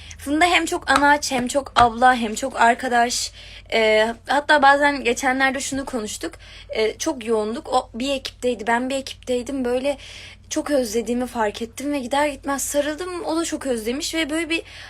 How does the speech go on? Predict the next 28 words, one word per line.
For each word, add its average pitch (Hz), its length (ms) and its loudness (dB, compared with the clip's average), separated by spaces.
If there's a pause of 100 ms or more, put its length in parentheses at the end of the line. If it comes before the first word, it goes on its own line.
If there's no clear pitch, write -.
(140)
artık - 260 2
şey 320 240 2
oldu. 208 340 2 (880)
Eksik - 300 -2
hissediyorum 208 600 0
onunla 220 440 -2 (340)
oynamayınca. 220 880 0 (680)
Anne 285 320 2
mi 302 160 0
diyeyim, 285 240 0
arkadaş 285 580 0
mı 294 140 0
diyeyim, 285 340 -2 (320)
abla 226 360 4
mı 294 160 2
diyeyim? 285 420 0
Yani 269 480 0
çok - 320 -12
değişik 269 420 -6
bir 262 220 -4
bağımız 262 400 2
oluştu. 214 380 -6
O 311 60 -4
yüzden 294 280 -2
Funda'yı 294 380 -4
ben 294 160 -2
çok 311 200 -14
seviyorum. 190 520 -12